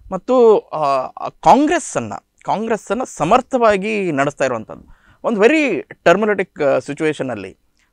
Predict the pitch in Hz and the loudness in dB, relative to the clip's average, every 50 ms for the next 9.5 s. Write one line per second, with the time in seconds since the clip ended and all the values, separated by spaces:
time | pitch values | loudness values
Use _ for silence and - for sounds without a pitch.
0 | _ _ _ - 156 185 196 190 - _ - 175 170 165 139 - 160 170 175 185 | _ _ _ 2 2 2 2 2 -2 _ 0 2 4 2 2 0 0 0 2 4
1 | 185 190 180 180 175 170 160 139 120 117 127 147 185 196 180 180 - 185 180 180 | 4 6 6 6 6 4 4 2 2 0 2 2 2 0 0 -2 -2 -2 -4 -2
2 | 175 175 170 170 160 - - - 160 151 151 156 151 156 156 - - 156 156 - | -2 -2 -2 -4 -6 -6 -6 -6 -6 -4 -4 -4 -6 -8 -8 -6 -6 -6 -4 -4
3 | 156 151 151 160 156 151 151 143 - - - 139 143 135 127 131 143 156 - 160 | -4 -4 -4 -4 -6 -6 -6 -8 -10 -10 -8 -4 -2 0 0 0 -2 0 0 0
4 | 160 156 160 160 160 156 151 151 147 147 143 139 139 139 131 127 _ _ _ _ | 0 0 -2 -2 -2 -2 -2 -2 -4 -4 -4 -2 -2 -2 -4 -6 _ _ _ _
5 | - 127 127 131 156 - - 160 156 - - 131 139 143 139 - 131 113 - 117 | -2 -2 -2 -2 -2 -4 -4 -4 -4 -2 -2 -2 0 0 -2 -4 -6 -10 -8 -4
6 | 113 139 156 165 160 160 156 151 151 151 143 135 135 131 - 160 147 139 151 135 | -4 -2 -2 -2 -2 -4 -4 -2 -2 -2 -2 -2 -4 -4 -4 -6 -4 -4 -4 -4
7 | 139 143 135 - 147 143 139 143 139 135 139 135 135 135 131 147 135 135 131 127 | -4 -6 -8 -8 -6 -4 -4 -4 -4 -6 -8 -8 -10 -10 -10 -10 -8 -8 -6 -8
8 | 127 123 127 123 110 117 127 123 - _ _ _ _ _ _ _ _ _ - 78 | -8 -8 -10 -10 -8 -8 -10 -10 -12 _ _ _ _ _ _ _ _ _ -10 -8
9 | 80 - 127 135 131 123 117 156 175 240 | -6 -4 -2 0 0 0 0 2 6 8